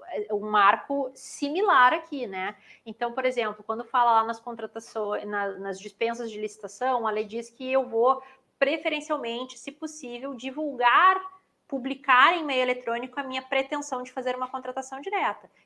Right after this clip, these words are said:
Então, esse potencialmente seria o meu marco, né? Ah, então, ou o meu termo, né, o que dispensou, o que não exigiu a licitação, mas eu vou ter que passar esse filtro desse, ah, dessa condenação,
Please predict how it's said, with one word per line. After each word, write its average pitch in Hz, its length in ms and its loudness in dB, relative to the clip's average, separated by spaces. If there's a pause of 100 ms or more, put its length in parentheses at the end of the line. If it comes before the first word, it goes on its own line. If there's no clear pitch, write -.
Então, 220 260 -2
esse 240 280 0
potencialmente 233 680 -8
seria 214 240 -6
o - 20 -10
meu 208 140 -6
marco, 175 460 -4
né? 170 280 -6 (640)
Ah, 202 300 0
então, 226 500 0
ou 247 640 6
o 226 120 -8
meu 220 200 0
termo, 269 600 6
né, 208 360 0
o 214 80 0
que 233 180 -10
dispensou, 233 600 0
o 247 40 4
que 247 120 -8
não 226 60 -6
exigiu 220 380 -2
a 226 40 0
licitação, 220 680 -4
mas 196 160 -10
eu 208 80 -6
vou 247 100 -4
ter 220 140 -6
que - 60 -14
passar 226 280 -4
esse 196 160 -8
filtro 285 560 -6 (300)
desse, 233 1200 -6 (100)
ah, 202 140 -2
dessa 208 300 -4
condenação, 233 720 -6